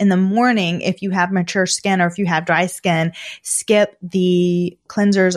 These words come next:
altogether if you're not breaking out, and just use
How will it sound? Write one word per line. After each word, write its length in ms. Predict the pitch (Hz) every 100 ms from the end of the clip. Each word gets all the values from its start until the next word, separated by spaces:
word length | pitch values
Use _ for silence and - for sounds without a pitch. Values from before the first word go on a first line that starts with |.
| -
altogether 1000 | 180 175 175 175 170 185 190 190 185 185 -
if 180 | 175 170
you're 100 | 175
not 180 | 170 156
breaking 340 | 196 190 208
out, 240 | 202 190 -
and 160 | 190 180
just 420 | 175 165 - - - - _
use 560 | 185 190 190 185 180